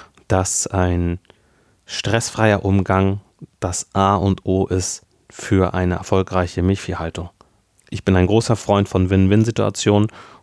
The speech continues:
und man kann in ganz vielen Bereichen Win-Win-Situationen schaffen und so ist es auch beim, beim Tier und beim Menschen. Das geht nur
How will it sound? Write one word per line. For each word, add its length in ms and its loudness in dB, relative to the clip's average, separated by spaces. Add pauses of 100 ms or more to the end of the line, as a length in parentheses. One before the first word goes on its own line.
und 120 -2
man 140 2
kann 260 2
in 180 -2 (140)
ganz 220 0
vielen 200 0
Bereichen 440 -2
Win-Win-Situationen 800 -2
schaffen 340 -2
und 200 -2
so 160 0
ist 160 -2
es 160 -6
auch 120 -16
beim, 260 -2 (500)
beim 220 0
Tier 360 0 (420)
und 200 -4
beim 160 0
Menschen. 360 0 (1120)
Das 220 -4
geht 160 2
nur 300 4